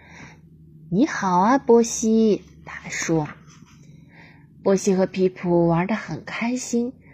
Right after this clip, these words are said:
他们一起玩小汽车，一起用积木搭建农场，还一起玩海盗住院的游戏。他们吃了意大利面，洗了澡，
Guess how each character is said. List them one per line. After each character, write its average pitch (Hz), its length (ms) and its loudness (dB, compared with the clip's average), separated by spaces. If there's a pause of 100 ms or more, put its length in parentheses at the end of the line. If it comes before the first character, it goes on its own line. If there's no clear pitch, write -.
(140)
他 - 120 -6
们 320 180 2
一 330 100 4
起 202 200 -8
玩 226 180 -6
小 - 160 -10
汽 - 220 -10
车， 262 340 -8 (380)
一 208 160 0
起 165 560 -4
用 190 240 -2
积 208 260 -4
木 202 500 -4
搭 202 220 -8
建 196 480 -6
农 190 300 -6
场， - 560 -10 (500)
还 277 220 0
一 320 200 6
起 208 260 -2
玩 214 440 0
海 - 460 -12
盗 226 320 -2
住 254 340 0
院 302 320 0
的 175 260 -2
游 156 280 -10
戏。 - 500 -14 (1800)
他 190 140 -2
们 196 200 -2
吃 196 280 -2
了 180 300 2
意 190 140 -2
大 185 160 -2
利 190 140 -2
面， 202 300 -4 (560)
洗 - 340 -2
了 262 140 0
澡， - 560 -10